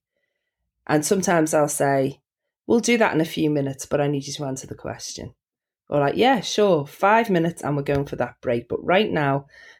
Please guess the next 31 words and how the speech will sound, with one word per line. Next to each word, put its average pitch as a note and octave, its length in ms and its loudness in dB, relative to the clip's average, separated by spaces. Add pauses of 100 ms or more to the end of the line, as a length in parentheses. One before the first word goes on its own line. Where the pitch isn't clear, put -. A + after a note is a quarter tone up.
can D#3 160 -2
you D3+ 140 4
please D3 260 0
go C#3 160 2
back C#3+ 240 -4
to - 100 -8
what C#3+ 140 2
I've C3 140 -6
just - 240 -4
asked - 320 -4
you?" - 160 -8 (760)
Or D3+ 520 2
you D#3 140 -12
can D#3 140 -6
say, C#3+ 540 -2
"Sure, C4+ 500 0 (1000)
take F#3+ 280 0
your D#3+ 80 -6
break D3+ 280 0
now." C3 320 -6 (1000)
And D3 100 2
what F#3 160 4
you're E3 140 2
doing F3 340 4
is D3+ 160 0
you F#3 100 2
are D#3 60 0
playing E3 600 2
that D#3 200 -4
person's D3+ 560 2
emotion D3 600 -2